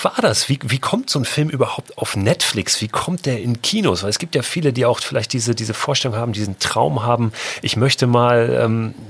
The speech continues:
ich möchte mal so eine Reise machen, ich möchte die vielleicht dokumentieren. Braucht es dafür viel Know-how, viele Fertigkeiten? Ist es ein Stück weit auch Glück oder braucht es vor allen Dingen Herz und Leidenschaft? Wie ist, <laughs> wie ist so dein,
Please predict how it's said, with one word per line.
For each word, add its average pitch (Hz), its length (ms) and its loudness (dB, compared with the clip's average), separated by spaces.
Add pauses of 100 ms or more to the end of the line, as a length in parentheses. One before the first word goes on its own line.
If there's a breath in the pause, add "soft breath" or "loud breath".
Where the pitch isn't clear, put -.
ich - 180 -10
möchte - 220 -2
mal 113 120 0
so 98 100 -2
eine 87 200 -4
Reise 131 280 2
machen, 110 200 0
ich 98 100 -6
möchte 120 200 -2
die 107 120 -8
vielleicht 113 340 -2
dokumentieren. 123 800 -2 (760 loud breath)
Braucht - 360 2
es - 220 -2
dafür 127 960 2
viel - 260 0
Know-how, 123 640 2
viele 123 200 -2
Fertigkeiten? 139 560 -2
Ist 120 120 -6
es 123 100 -8
ein 123 60 -6
Stück - 320 -4
weit 123 180 0
auch - 180 -12
Glück 107 300 0
oder 180 160 2
braucht 127 220 0
es - 100 -2
vor - 140 0
allen 123 100 -4
Dingen 120 160 -4
Herz 117 260 -2
und 117 140 -4
Leidenschaft? 92 680 0
Wie 110 60 -2
ist, - 220 -4
<laughs> - 0 -
wie 160 120 -4
ist 101 120 -6
so 123 80 -2
dein, 104 360 2